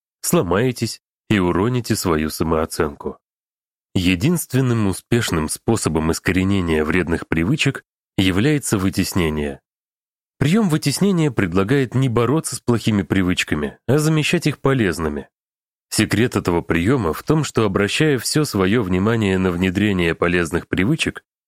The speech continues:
вы оставляете старые вредные привычки без внимания,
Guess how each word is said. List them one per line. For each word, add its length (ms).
вы 160
оставляете 600
старые 560
вредные 520
привычки 500
без 340
внимания, 680